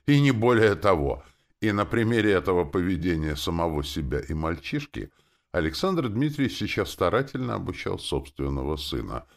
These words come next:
чтобы тот не наломал дров, когда отец передаст им управление в городе. Ну,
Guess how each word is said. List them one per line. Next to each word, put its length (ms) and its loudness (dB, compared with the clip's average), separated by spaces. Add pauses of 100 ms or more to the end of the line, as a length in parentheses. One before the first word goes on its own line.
(200)
чтобы 320 -6
тот 280 -4
не 120 -2
наломал 580 0
дров, 320 -2
когда 380 0
отец 320 -4
передаст 600 -4
им 180 -4
управление 600 -2
в 80 -6
городе. 480 -8 (580)
Ну, 240 -4